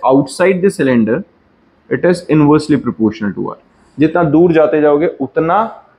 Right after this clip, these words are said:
magnetic field weak होती जाएगी, पहला part।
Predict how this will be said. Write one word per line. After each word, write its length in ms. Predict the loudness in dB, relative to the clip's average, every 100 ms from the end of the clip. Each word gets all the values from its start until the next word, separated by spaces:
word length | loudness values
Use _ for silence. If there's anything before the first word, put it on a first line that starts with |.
| -6
magnetic 460 | -4 -2 -2 -2 -2
field 240 | 0 2 2 0
weak 240 | 0 0
होती 240 | -2 -4
जाएगी, 320 | -4 -6 -8 -16 _ _ _ _ _ _
पहला 200 | 0 0
part। 220 | 0 -2